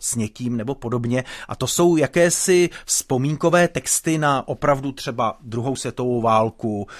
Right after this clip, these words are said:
těsně poválečné události, něco ještě i dalšího, ale nikoliv mnoho. A kromě toho vlastně Jan Šimsa psal takové suše strohé texty na obranu přátel,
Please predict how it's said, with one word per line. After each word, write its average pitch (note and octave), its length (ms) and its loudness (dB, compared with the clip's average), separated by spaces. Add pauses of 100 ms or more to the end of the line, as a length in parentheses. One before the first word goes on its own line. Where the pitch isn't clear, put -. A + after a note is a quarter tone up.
(100)
těsně C#3 360 -2
poválečné A#2+ 640 0
události, A2 840 -2 (240)
něco C#3 300 -2
ještě C3+ 400 -4 (220)
i C#3+ 80 -4
dalšího, B2+ 520 -2
ale C3 160 0
nikoliv C3+ 460 -6
mnoho. A#2 400 2 (360)
A A#2+ 340 2
kromě C#3+ 340 2
toho D3+ 440 2 (380)
vlastně D3+ 640 0
Jan C3 220 0
Šimsa D#3+ 400 -2
psal - 280 -2
takové D#3 560 2 (140)
suše - 440 -2
strohé D3 520 0
texty D3+ 640 -4 (220)
na A#2 180 -2
obranu C#3+ 640 0 (220)
přátel, A#2+ 800 0